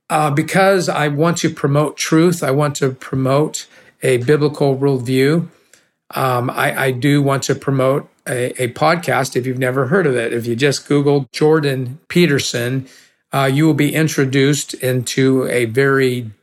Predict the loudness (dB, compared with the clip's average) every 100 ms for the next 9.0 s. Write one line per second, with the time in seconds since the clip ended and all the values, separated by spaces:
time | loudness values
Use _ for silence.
0 | _ 0 2 0 -6 -6 -2 0 -2 -4
1 | -4 -4 -6 -12 _ -10 0 2 2 0
2 | -2 -2 -4 -4 -6 -6 -8 _ _ _
3 | -2 0 0 -2 -4 -4 -6 -8 -14 -20
4 | -20 _ -4 -4 -2 -6 -2 0 2 4
5 | 2 2 2 2 0 2 2 0 -6 _
6 | _ -8 -2 0 0 -2 -2 -6 -4 -2
7 | 0 0 -2 -6 -4 -2 -2 -2 -2 -2
8 | -8 _ -6 -2 2 2 2 0 -2